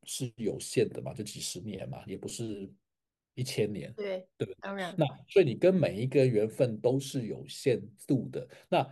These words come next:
Speaker 1: 重点就是说这个限度，第一个，你觉得那个时间花下去，你觉得是不是 well spent，就是值得花的那个时间？
Speaker 2: 嗯，是。
Speaker 1: 对，那第二个是说，你有没有觉得后悔，说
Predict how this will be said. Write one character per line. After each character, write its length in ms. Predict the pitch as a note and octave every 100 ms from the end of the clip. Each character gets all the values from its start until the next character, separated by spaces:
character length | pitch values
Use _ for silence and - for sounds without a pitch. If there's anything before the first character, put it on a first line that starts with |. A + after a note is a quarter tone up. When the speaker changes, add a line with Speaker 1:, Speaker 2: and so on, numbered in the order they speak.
| -
Speaker 1:
重 160 | - D3
点 100 | A2
就 60 |
是 80 | C3
说 160 | C3 C#3
这 80 |
个 100 | D3+
限 320 | C3 - D3 A#2
度， 240 | - A#2 -
第 160 | B2+
一 60 | C3+
个， 160 | B2+ G2
你 100 | G2+
觉 140 | G2+
得 60 | A2
那 100 | B2+
个 140 | -
时 180 | - -
间 180 | A2+ A2
花 200 | A2+ A2
下 100 | G#2+
去， 180 | -
你 140 | G#2 F#2+
觉 140 | F#2+
得 100 | G2+
是 160 | G2+ G#2+
不 60 |
是 280 | G2+ F#2+ E2 - -
well 280 | A2+ A2 A2+
spent， 380 | - - G#2+ G2
就 100 | G#2
是 240 | G#2+ G2
值 180 | F#2+ G2
得 200 | F#2 G#2
花 200 | - G2+
的 60 | G2+
那 80 | F#2+
个 100 | F#2
时 180 | - E2+
间？ 400 | - F#2+ F2+ - _ -
Speaker 2:
嗯， 800 | A3 G#3+ G#3+ G#3 G3+ G3 F#3+ F#3+ F#3+
是。 340 | - - F#3+ F3+
Speaker 1:
对， 200 | A#2+ - - _
那 140 | D#3 C3+
第 220 | - D#3+
二 40 |
个 100 | C#3
是 60 | C3+
说， 300 | C3 C3+ C3 -
你 100 | C#3
有 100 | B2+
没 100 | B2+
有 140 | A#2+
觉 140 | G#2 G#2
得 100 | G2+
后 320 | - D3 A2+
悔， 240 | - F#2+
说 320 | F#2 G#2+ A2